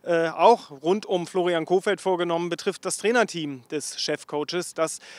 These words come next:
wird zur neuen Saison nämlich, ja, ein, ein verändertes Gesicht haben. Fangen wir mit dem an, was bleibt. Tim Borowski, frisch gebackener Fußballlehrer, wird weiterhin mit Kohfeldt auf dem Trainingsplatz stehen. Die anderen beiden Gesichter aus der vergangenen Saison,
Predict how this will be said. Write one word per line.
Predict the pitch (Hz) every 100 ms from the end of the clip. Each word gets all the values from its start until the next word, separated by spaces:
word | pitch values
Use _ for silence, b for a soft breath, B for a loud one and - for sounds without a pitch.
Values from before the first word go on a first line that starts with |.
| B
wird | 170 196 -
zur | - 196
neuen | 190 226
Saison | 220 202 214 214
nämlich, | 208 208 202 -
ja, | 202 160
ein, | 170 185
ein | 185 190
verändertes | 208 202 240 190 170
Gesicht | 156 135 143 -
haben. | 139 151 196 -
Fangen | - 190 190
wir |
mit | 190 175
dem | 196 196
an, | 180 196
was | 190
bleibt. | - 180 240 - -
Tim | 196 185
Borowski, | 175 202 - 226 220
frisch | - 196 180
gebackener | 190 185 - 170
Fußballlehrer, | - 220 - 185 196 185 185 B B B -
wird | 180 165
weiterhin | 180 214 214 220
mit | 208 214
Kohfeldt | 214 220 214
auf | 202
dem | 208 185
Trainingsplatz | 202 208 - 196 -
stehen. | 208 208 196 B B
Die | 170
anderen | 190 254 226
beiden | 180 165 170
Gesichter | 165 147 170 180 185 175
aus | 165
der | 180
vergangenen | 175 160 165 175 165
Saison, | 160 160 170 202